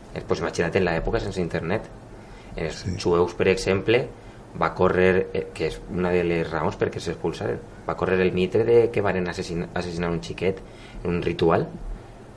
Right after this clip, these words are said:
Speaker 1: que no me'n recordo com se cridava, però algo de la sang-, no sé què, de la sangre. I això va poble per poble per poble i la gent acolla,
Speaker 2: I va
Speaker 1: no?
Speaker 2: escampant-se, eh?
Speaker 1: Clar. I, eh, com acaba tot?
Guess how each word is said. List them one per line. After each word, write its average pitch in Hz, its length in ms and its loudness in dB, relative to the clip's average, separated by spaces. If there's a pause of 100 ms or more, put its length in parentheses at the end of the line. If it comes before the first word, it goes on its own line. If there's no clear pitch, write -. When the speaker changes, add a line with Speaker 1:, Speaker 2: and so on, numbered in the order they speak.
Speaker 1:
que - 60 -12
no 90 80 -4
me'n 92 140 4
recordo 87 260 4
com 87 80 2
se 87 160 0
cridava, 92 300 2
però 90 180 4
algo 92 160 4
de 90 480 4 (280)
la 90 100 -4
sang-, - 260 -4
no 92 60 -2
sé 87 100 -6
què, 95 80 2
de 98 80 4
la 92 80 -2
sangre. 110 380 2 (840)
I 87 100 -2
això 82 220 -2
va 87 160 6 (120)
poble 92 280 8
per 92 180 6
poble 95 240 12
per 92 180 6
poble 98 400 8
i - 100 2
la 82 120 -2
gent - 180 -2
acolla, 98 260 2
Speaker 2:
I - 20 8
va 104 60 8
Speaker 1:
no? 110 40 10
Speaker 2:
escampant-se, 107 600 4
eh? 147 40 4
Speaker 1:
Clar. 90 380 4 (360)
I, 82 600 2 (180)
eh, - 100 -2
com 101 140 4
acaba 104 280 8
tot? - 260 8